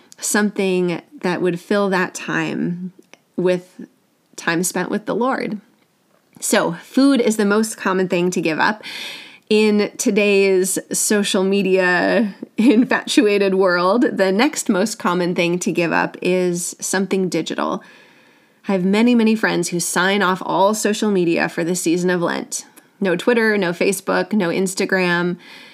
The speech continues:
Maybe you're on one of those or all three of those. Facebook and Twitter and Instagram have become very fraught and painful and political in this season. So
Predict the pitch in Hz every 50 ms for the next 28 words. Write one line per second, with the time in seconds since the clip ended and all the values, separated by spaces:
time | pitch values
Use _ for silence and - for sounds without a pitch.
0 | - _ _ - 196 196 185 190 185 180 175 175 175 180 185 196 214 208 190 185
1 | 196 190 185 185 180 180 165 - - 170 175 170 - - 202 190 196 190 185 175
2 | 175 185 175 170 170 170 170 170 165 - - - _ _ _ _ _ _ _ _
3 | _ _ _ _ _ _ _ _ - - _ _ - - - 202 214 226 220 -
4 | - 214 220 214 208 - - 185 180 180 180 175 170 - 214 196 196 190 180 165
5 | 175 - 190 180 - - 180 185 190 180 180 180 185 180 165 180 180 - - 190
6 | 190 185 190 185 175 180 - - - - - - - - 170 165 208 208 226 269
7 | 269 220 - - - 190 143 - 202 220 240 - - - - - - 180 175 170
8 | 170 - 90 - - - - - 208 214 233 233 220 220 226 220 220 214 - -
9 | 180 170 170 - 185 170 170 196 214 220 220 269 233 233 233 - - 202 196 196
10 | 202 208 196 - - 196 196 208 202 214 196 196 196 196 190 - - 202 185 180
11 | 180 170 - -